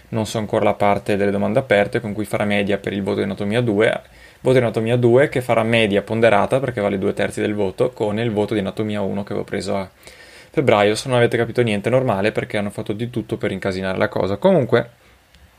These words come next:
ho preso venticinque, quindi l'ho passato. Siccome penso che le domande aperte, eh, siano andate meglio delle crocette,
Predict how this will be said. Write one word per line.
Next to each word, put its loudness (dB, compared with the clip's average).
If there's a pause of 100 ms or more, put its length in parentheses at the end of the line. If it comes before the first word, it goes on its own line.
(320)
ho -4
preso 0
venticinque, -4
quindi -2
l'ho 2
passato. -4 (320)
Siccome 0 (320)
penso 2
che -4
le 0
domande 0
aperte, 2 (120)
eh, -6
siano -6
andate -2
meglio 2
delle 2
crocette, -4